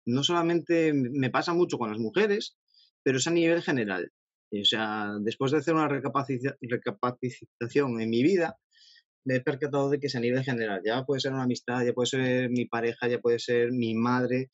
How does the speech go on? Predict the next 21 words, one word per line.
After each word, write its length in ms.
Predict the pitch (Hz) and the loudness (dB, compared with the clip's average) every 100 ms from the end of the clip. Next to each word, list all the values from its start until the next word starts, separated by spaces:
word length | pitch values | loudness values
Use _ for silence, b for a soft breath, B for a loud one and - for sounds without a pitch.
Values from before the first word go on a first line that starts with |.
| B B B | B B B
ya 140 | 110 110 | -6 -2
puede 240 | 117 117 | 0 0
ser 580 | - 123 123 123 120 120 | 0 2 4 4 4 2
en 160 | 117 113 | -2 -4
tema 260 | 120 123 | -2 0
de 60 | 120 | -2
trabajo. 560 | 117 110 120 - 135 - _ _ | -2 -2 -2 -2 -4 -6 _ _
Entonces, 360 | - 143 143 160 | -6 -2 0 -2
utilizo 460 | 151 123 127 143 165 | -2 -2 0 0 -2
todo 240 | - 185 190 | 0 0 2
mi 120 | 156 | 0
cuerpo. 260 | 170 180 160 | 0 -2 0
Tú 80 | |
me 120 | 175 156 | 2 4
ves, 180 | 143 123 | 4 2
¿no? 160 | 180 240 | -2 0
Me 140 | 135 | 0
ves, 180 | 131 135 | 0 2
eh, 240 | 151 151 | 4 6
bien, 320 | 131 120 110 107 | 4 0 0 -2
¿no? 220 | 175 | -4